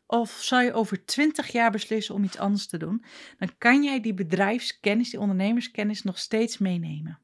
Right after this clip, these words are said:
In mijn ogen is dat ook de enige manier waarop jij succesvol en bezielend kan ondernemen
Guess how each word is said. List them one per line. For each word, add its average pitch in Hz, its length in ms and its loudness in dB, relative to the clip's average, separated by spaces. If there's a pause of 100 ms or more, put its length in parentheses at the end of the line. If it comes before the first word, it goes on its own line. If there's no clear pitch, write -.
(140)
In 226 160 6
mijn 233 300 6
ogen 277 440 6
is - 180 0
dat 208 200 4
ook 226 120 0
de - 100 -4
enige 240 380 6
manier 208 380 4
waarop 202 240 0
jij 185 120 0
succesvol 220 640 0
en 190 100 2
bezielend 196 520 2
kan 196 180 -2
ondernemen 175 680 -2